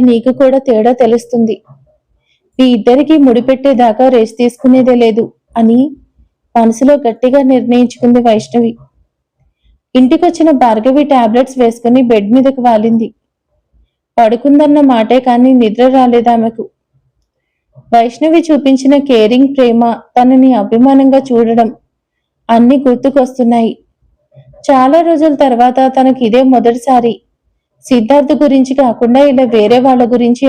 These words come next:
ఆలోచించడం. నిజంగా అభినవ్ సార్కి వాళ్ళ అమ్మగారంటే ఎంత ప్రేమ.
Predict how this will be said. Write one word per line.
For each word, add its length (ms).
ఆలోచించడం. 720
నిజంగా 480
అభినవ్ 340
సార్కి 640
వాళ్ళ 200
అమ్మగారంటే 640
ఎంత 280
ప్రేమ. 520